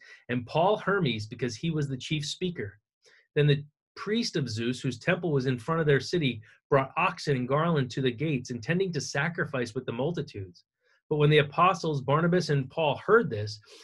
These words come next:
they tore their clothes and ran in among the multitude, crying out and saying, "Men, why are you doing these things? We also are men with the same nature as you, and preach to you that you should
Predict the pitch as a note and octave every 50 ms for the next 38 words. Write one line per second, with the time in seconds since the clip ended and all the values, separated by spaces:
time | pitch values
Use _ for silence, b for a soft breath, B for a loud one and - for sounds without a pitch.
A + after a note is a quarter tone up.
0 | B B _ C3+ C3+ B2+ - - - - D#3+ G#3 G#3+ G#3+ G3+ E3 D3 - - D#3
1 | E3 E3+ D#3 C#3 C3+ B2+ C3 C#3 D3+ E3 F3 F3+ F3 D#3 D3 D3 D3 D3 C#3+ C3+
2 | C#3 D3 D3 - A2+ B2 A#2+ A2+ - - B2+ C3+ D3+ E3+ F3 D3+ C#3 D3 D#3 D3+
3 | A#2+ A#2+ A2 G#2 D#3 D3+ C3+ B2 A#2+ C3 F3 G#3+ A3+ F#3+ B2 G#2 G#2+ B B B
4 | B B _ D#3+ F#3 F#3+ G3+ A3+ G3+ F3 D3+ F#3+ G#3 G#3+ G#3+ G#3 F3+ E3 D3+ D#3+
5 | C#3+ B2+ A#2 A2+ B2+ F3 G#3+ G#3+ - - D#3 E3 G3 G#3+ G#3 - A3 G3 F#3 D#3+
6 | C#3+ C3+ C3+ C3+ A#2+ A2 G#2+ A2+ B2+ C#3+ D3 D3 C#3+ - - F#3+ G#3 G3+ F#3 F3
7 | F#3 F#3 - - F3 D#3+ C#3+ C3 B2+ F3 G#3+ G#3 E3 B2 G#2 G#2+ - _ _ _
8 | _ _ - D3+ D3 D3 D3 - F#3+ A3 A3 - - - F3 E3+ D#3 D3+ D3 C#3+
9 | D3 D3+ E3+ F3 E3+ - E3+ D3+ D3